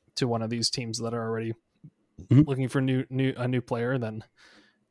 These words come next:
Speaker 1: get your team that's nobody knows about up there. <laughs> That's
Speaker 2: Yep.
Speaker 1: just the reality of it.
Speaker 2: Yep.
Speaker 1: Um, unless, unless, look, unless obviously your team just comes from nowhere and just keeps winning, right? Which is,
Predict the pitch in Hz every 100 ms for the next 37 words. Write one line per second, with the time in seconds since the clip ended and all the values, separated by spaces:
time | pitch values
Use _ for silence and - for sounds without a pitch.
0 | 123 131 120 117 123 120 131 123 127 120
1 | 113 - - 123 117 120 117 117 117 120
2 | 123 - - 123 139 135 208 - 762 -
3 | - _ - - - - 135 120 113 113
4 | 120 127 123 139 - _ - 139 147 -
5 | _ - - _ 131 123 117 113 190 247
6 | - 202 247 262 180 220 214 185 202 226
7 | 208 196 - 185 151 165 139 131 147 131
8 | 127 120 120 113 110 - 113 - 113 101
9 | 101 107 107 - 107